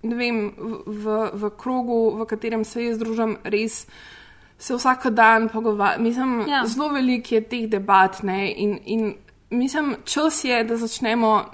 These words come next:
Speaker 1: na malo drugačen način tudi pristopati do teh tematik, čeprav v bistvu ful se grozne stvari dogajajo in je treba konstantno do-, na to opozarjati, ampak ne vem, tako pač,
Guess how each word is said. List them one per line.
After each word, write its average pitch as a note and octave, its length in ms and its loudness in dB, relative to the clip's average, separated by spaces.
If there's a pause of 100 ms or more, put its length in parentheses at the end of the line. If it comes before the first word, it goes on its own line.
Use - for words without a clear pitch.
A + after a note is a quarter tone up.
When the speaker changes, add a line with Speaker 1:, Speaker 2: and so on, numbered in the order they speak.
(340)
Speaker 1:
na A3 200 0
malo G#3+ 340 4
drugačen G3+ 640 2 (280)
način A3 440 -2
tudi G#3 180 -10
pristopati G3 680 -6
do G3+ 120 -10
teh G#3 200 -8
tematik, A#3+ 580 -2
čeprav A#3 440 0 (580)
v - 120 -8
bistvu B3 440 -2
ful D#4+ 320 0
se D4+ 240 -4
grozne B3 420 4
stvari C4 300 -2
dogajajo A3 400 4
in A3 100 2
je G3+ 100 2
treba A#3+ 320 -2
konstantno A#3+ 600 0
do-, B3 220 -2
na A3+ 180 2
to C4 180 -4
opozarjati, A3+ 680 2
ampak G3+ 380 -2
ne G#3+ 80 -2
vem, A#3 260 0
tako A3+ 260 0
pač, G#3 400 -4